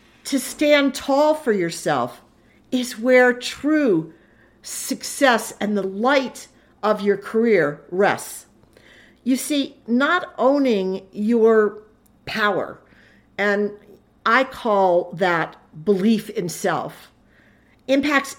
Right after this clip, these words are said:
every area of your career as it stops you from moving forward. Building up confidence is just as valuable, if not more so, particularly the higher you go,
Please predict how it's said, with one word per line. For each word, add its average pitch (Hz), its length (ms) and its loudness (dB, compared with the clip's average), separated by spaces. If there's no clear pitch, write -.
every 320 320 -2
area 202 360 2
of 202 60 -4
your 196 160 0
career 226 600 -4
as 208 180 -6
it 208 100 -8
stops - 720 -4
you 220 140 -4
from 208 240 -6
moving 208 340 -2
forward. 202 480 -4
Building 302 420 2
up 277 200 -2
confidence 214 840 -4
is - 300 -10
just - 640 -4
as 247 160 -6
valuable, 247 880 -2
if 262 240 -2
not 269 460 2
more 254 300 4
so, 165 520 -2
particularly 262 1000 -2
the 196 140 -4
higher 220 420 2
you 180 200 -8
go, 170 580 -2